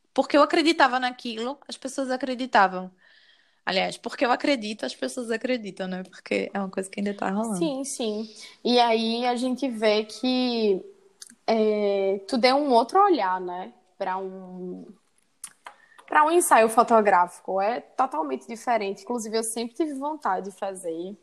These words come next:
Speaker 2: Eu acho que até comentei contigo, né? Quando a gente conversava no começo. É, que eu sempre tive
Speaker 1: Sim.
Speaker 2: volta-, vontade de fazer. Mas eu achava que era, tipo,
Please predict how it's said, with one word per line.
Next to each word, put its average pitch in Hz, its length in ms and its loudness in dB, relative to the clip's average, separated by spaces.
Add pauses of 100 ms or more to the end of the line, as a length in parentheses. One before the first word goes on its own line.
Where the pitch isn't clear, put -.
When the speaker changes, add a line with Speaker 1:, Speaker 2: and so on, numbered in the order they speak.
Speaker 2:
Eu 214 160 0
acho 214 160 0
que 240 60 -4
até 214 140 -4
comentei 294 440 -2
contigo, 233 500 -6
né? 196 160 -6
Quando 214 160 -6
a 196 80 -6
gente 190 220 -10
conversava 196 540 -4
no 185 120 -2
começo. 180 600 -2 (600)
É, 185 480 4 (580)
que 226 100 4
eu 226 80 8
sempre 240 300 0
tive 311 160 6
Speaker 1:
Sim. 294 40 2
Speaker 2:
volta-, 247 380 4
vontade 214 500 0
de 202 80 -10
fazer. 190 480 -4 (340)
Mas 349 200 -2
eu 359 120 0
achava 330 400 -6
que 302 120 -10
era, 302 100 -6
tipo, 254 580 -6